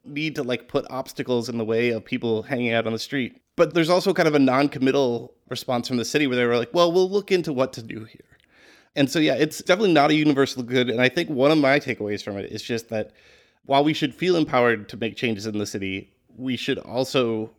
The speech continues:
really talk to other people around us before making unilateral decisions, especially big ones like this. I mean, it's one thing to put up a gorilla sign and see if it's helpful.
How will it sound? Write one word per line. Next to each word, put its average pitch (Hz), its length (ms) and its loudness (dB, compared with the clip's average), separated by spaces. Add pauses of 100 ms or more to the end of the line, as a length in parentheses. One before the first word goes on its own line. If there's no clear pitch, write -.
really 127 420 -2 (140)
talk - 240 -4
to - 120 -8
other 131 200 0
people 104 380 -2
around 135 280 2
us 185 140 -4
before 135 580 -2
making 117 480 -4
unilateral 117 560 0
decisions, 120 420 -8
especially 247 460 -2
big 139 220 0
ones 113 180 0
like 107 180 -4
this. - 380 -16
I - 260 -20
mean, 160 100 2
it's 156 100 -6
one 208 160 0
thing 196 120 2
to 175 80 0
put 160 120 -2
up 151 80 -2
a 147 60 2
gorilla 127 340 0
sign 117 420 0
and 117 200 -4
see 123 200 -6
if 113 100 -4
it's - 140 -16
helpful. - 520 -8